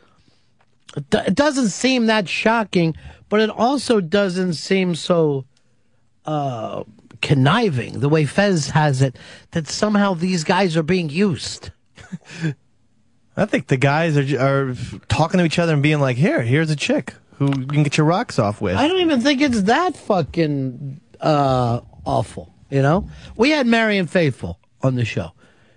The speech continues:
Speaker 1: She had been with a couple of the Rolling Stones, couple other, you know.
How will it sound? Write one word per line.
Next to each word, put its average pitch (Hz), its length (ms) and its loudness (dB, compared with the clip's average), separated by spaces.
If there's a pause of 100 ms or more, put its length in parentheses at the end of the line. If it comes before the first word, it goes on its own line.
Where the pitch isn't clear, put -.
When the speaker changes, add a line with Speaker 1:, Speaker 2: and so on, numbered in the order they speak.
Speaker 1:
She - 220 -2
had 196 100 2
been 185 160 2
with 165 160 4
a 151 60 2
couple 156 340 0
of - 20 4
the 151 100 2
Rolling 151 320 2
Stones, 147 460 0
couple 147 280 -4
other, 147 260 -2 (100)
you 170 140 -2
know. 135 120 -4